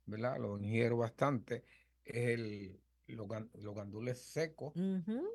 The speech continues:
Speaker 1: Y el gandul seco tiene mucha proteína, además de otras, este, o-, otros ingredientes, ¿verdad? Como son el hierro y eso.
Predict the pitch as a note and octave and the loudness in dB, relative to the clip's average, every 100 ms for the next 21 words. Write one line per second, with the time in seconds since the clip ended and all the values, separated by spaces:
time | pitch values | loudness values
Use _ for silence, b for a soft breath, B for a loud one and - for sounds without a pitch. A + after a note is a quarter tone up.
0 | - - A#2 A#2 A#2+ A2+ C3 - D#3 E3+ | -8 -4 0 0 0 -2 -2 0 0 0
1 | D3+ C3+ C3+ A#2 D3 B3 B3 - D3 A#2+ | -2 -2 0 0 0 0 0 0 0 0
2 | A2+ - A#2 A#2 A#2+ A#2 A#2+ A#2+ D3 F#3 | -6 -6 -4 -2 -2 -2 -2 -2 0 0
3 | G3 A#3+ A3 G3+ F3+ D3 B2+ - B2+ A#2 | 0 -2 -2 -2 -4 -2 -4 -4 -4 -2
4 | A2 G#2+ G#2 - - - B2+ D3 C#3+ C#3+ | -4 -6 -8 -12 -12 -10 -4 -2 -2 0
5 | A#2+ A#2 F#3+ G3+ B2+ A#2+ B2 A2+ G#2 A2+ | -2 -2 -4 -4 -2 -2 -2 -4 -4 -4
6 | A2+ A2+ A2+ C3+ C3+ A#2+ C#3 F#3 F#3+ C#3+ | -2 -2 0 0 -2 -4 -4 -6 -6 -10